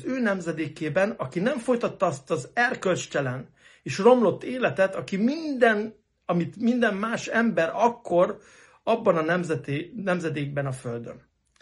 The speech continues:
Az Örökkévaló ezért úgy döntött, hogy özönvíz által elpusztít mindenkit, kivéve Noét és családját, akinek mondta, hogy építsen, eh, bárkát magának, és ott fogja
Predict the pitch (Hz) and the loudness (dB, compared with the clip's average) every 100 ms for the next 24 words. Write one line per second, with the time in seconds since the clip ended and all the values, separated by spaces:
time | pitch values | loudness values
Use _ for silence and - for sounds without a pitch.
0 | _ - - - 214 254 - 214 196 190 | _ -20 -10 6 6 6 2 0 2 2
1 | 185 170 165 262 208 175 131 143 - _ | 0 0 -2 -4 -4 -4 -4 -8 -14 _
2 | _ _ _ _ _ _ _ _ _ - | _ _ _ _ _ _ _ _ _ -8
3 | 151 135 - 226 240 240 202 202 - 190 | -6 -6 4 6 8 6 4 -4 -2 2
4 | 208 214 - 156 160 175 _ - 226 226 | 2 2 0 2 2 0 _ 0 0 0
5 | 208 175 185 175 196 214 196 151 180 196 | -8 -8 -8 -4 -2 0 -2 -2 -6 -12
6 | - 214 220 220 185 214 202 156 147 156 | -10 -8 -4 -4 0 -2 0 -2 -2 -4
7 | 160 170 147 - 147 127 131 143 185 214 | -4 -8 -8 -4 -2 -2 -2 2 0 0
8 | _ - - - - - - _ - - | _ -20 -20 -20 -20 -20 -20 _ -6 -2
9 | 196 190 185 233 262 - 233 226 - 156 | 2 2 6 4 4 2 0 0 -2 -4
10 | - 185 180 170 - 147 151 - _ - | 0 -2 -2 -6 -4 -6 -6 -16 _ -10
11 | 147 131 127 175 180 175 135 165 214 247 | -4 -2 2 4 4 0 -4 -2 -2 -2
12 | 196 185 143 - 254 - 220 180 165 - | -2 -4 -8 0 0 2 0 2 0 -2